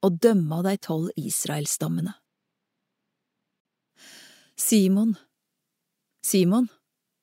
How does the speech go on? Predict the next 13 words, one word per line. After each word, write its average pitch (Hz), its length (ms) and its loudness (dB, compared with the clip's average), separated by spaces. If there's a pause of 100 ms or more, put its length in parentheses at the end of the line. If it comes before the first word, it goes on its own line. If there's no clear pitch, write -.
(800)
Satan 214 640 -2
kravde 180 560 -2
å - 80 -2
få 214 160 -6
sikta - 480 -6
dykk 160 220 -4
som 190 180 0
kveite, 220 680 -4 (1300)
men 196 140 4
jeg 185 280 0
ba 151 240 0
for 190 240 -6
deg, 202 140 -4